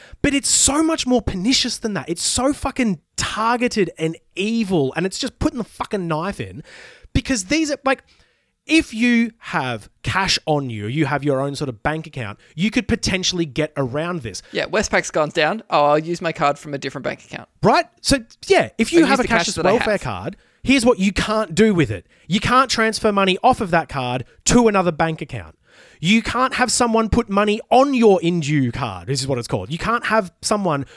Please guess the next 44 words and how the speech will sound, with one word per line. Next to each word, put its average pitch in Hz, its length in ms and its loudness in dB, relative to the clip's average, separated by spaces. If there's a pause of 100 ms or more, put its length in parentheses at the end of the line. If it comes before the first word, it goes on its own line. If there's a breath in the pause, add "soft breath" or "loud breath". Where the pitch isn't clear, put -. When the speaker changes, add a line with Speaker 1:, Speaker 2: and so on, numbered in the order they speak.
Speaker 1:
transfer 214 500 0
money 185 360 -4
onto 180 320 -2
that 110 280 -6 (140)
so - 140 2
you 180 180 2
can 175 160 -6
get 165 180 0
your 160 100 -4
fucking 165 260 -2
groceries. 147 440 0 (240 loud breath)
You 240 160 6
also 302 240 4
can't 233 280 0
transfer 202 360 -2
money 190 380 0
off 269 240 4 (100)
of 160 200 0
the 156 80 -2
cashless 147 420 -2
welfare 127 340 -4
card 139 240 -4
to 254 80 4
pay 247 280 2
them 214 180 0
back 220 360 0 (320 soft breath)
at 165 100 2
a 160 60 2
later 143 260 0
date. 104 340 -8
I, 170 280 2
I 180 80 2
looked 233 240 0
it 214 40 -2
up 208 120 0
this 170 160 -4
morning 151 360 -2 (220 loud breath)
to 180 100 -2
see 180 140 4
what's 165 260 2
actually 170 320 -2
possible 151 400 -4
with 135 120 -4
that. 101 220 -10